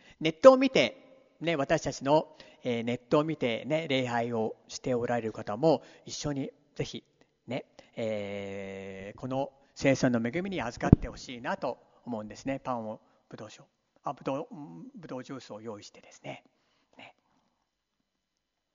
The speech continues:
お祈りいたします。天のお父様、感謝いたします。あなたの恵みは本当に深いです。数えきれない恵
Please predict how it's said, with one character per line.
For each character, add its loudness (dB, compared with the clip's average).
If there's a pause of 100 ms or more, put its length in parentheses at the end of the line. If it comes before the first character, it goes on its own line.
(840)
お -2
祈 -6
り -6
い -10
た -12
し -12
ま -4
す。 -18 (1200)
天 6
の 8
お 2
父 8
様、 2
感 4
謝 0
い -2
た -2
し -6
ま 0
す。 -8 (1500)
あ 10
な 12
た 10
の 6
恵 8 (140)
み 8
は 10
本 6
当 12
に 12
深 10
い 8
で 0
す。 -12 (800)
数 12
え 12
き 6
れ 12
な 6
い 4
恵 6